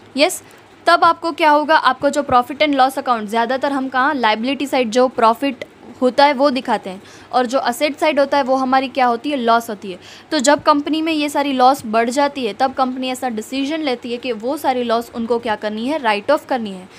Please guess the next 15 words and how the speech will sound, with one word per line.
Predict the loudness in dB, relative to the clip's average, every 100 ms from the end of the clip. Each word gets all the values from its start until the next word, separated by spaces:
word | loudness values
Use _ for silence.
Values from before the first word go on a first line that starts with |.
| -20 -12 -4
और | -2
वो | 0 0
क्या | 0 -2
करेंगी, | -2 -6 -6 -6
उसके | -8 -8 -4
लिए | -4 -2
अपनी | -4 -4 -4 -4
जो | -4 -4
share | 0 -2
capital | -2 -8 -6 -6
है | -4
वो | -2
reduce | -4 -4 -6 -6
कर | -6 -8
देंगे। | -8 -14